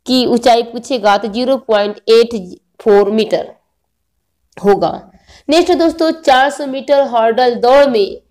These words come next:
पहली बाधा स्टार्ट लाइन से कितनी दूरी पर लगेगी? तो पैंतालीस मीटर की दूरी पर स्टार्ट लाइन से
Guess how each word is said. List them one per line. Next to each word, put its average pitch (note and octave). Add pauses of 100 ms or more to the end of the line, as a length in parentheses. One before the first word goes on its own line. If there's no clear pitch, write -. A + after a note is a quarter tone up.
(360)
पहली C#4
बाधा G#3 (340)
स्टार्ट C4
लाइन G#3
से F#3+ (260)
कितनी B3
दूरी G3+
पर G3
लगेगी? F#3 (880)
तो E4+ (1080)
पैंतालीस A#3
मीटर A3
की G#3+
दूरी G3
पर G3 (300)
स्टार्ट B3+
लाइन G3+
से A3